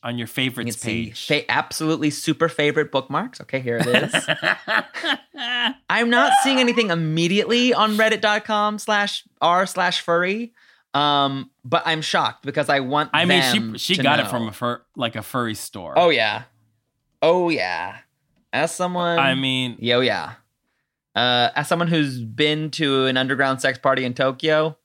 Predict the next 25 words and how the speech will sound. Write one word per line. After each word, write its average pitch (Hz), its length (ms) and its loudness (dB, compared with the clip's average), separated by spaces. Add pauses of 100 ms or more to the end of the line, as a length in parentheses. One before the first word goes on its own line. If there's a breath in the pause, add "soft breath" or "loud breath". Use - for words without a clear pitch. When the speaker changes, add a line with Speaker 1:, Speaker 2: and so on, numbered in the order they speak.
(140)
Speaker 2:
oh, 110 120 2
yeah. 60 260 -6 (840 loud breath)
Speaker 1:
Ooh, 294 340 2
yes. 113 640 0 (300 loud breath)
Okay, 175 240 2
listen. 147 360 -2
So, 156 160 -2
like, 143 280 -2 (480 soft breath)
there 175 420 2
is 127 640 -2 (100)
a, 131 280 -2
do 185 180 -2
you 214 120 2
know 226 220 4
about 196 480 2
Sonic 170 380 0
Fox? - 680 -10 (200)
Speaker 2:
What 156 120 2
do 180 40 4
you 175 60 2
mean? 131 220 2
Speaker 1:
By 156 120 0
any 143 100 2
Speaker 2:
No. 139 100 2
Speaker 1:
chance? 151 380 -2